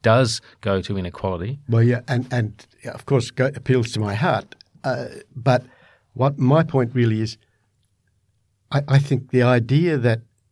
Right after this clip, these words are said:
Speaker 2: when he, Bill said, "This election is a referendum about wages," that was a very clever political one, I think.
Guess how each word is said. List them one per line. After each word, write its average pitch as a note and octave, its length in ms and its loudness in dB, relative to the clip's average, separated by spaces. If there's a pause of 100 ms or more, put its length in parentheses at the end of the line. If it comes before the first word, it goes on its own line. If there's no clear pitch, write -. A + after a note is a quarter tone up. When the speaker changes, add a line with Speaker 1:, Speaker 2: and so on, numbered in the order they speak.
(320)
Speaker 2:
when B2 160 2
he, A2+ 180 0 (360)
Bill C3 220 2
said, A2+ 560 -2 (140)
"This C3+ 200 -2
election A#2 540 0
is A2 160 -2
a G#2+ 60 -2
referendum A2+ 500 0
about G#2 280 -4
wages," A#2+ 440 0
that B2 100 -2
was A#2+ 120 -6
a A2+ 40 -2
very A2+ 200 2
clever A#2+ 480 0 (640)
political A2+ 420 0
one, G#2 180 -6
I F#2+ 120 -10
think. G#2+ 240 -6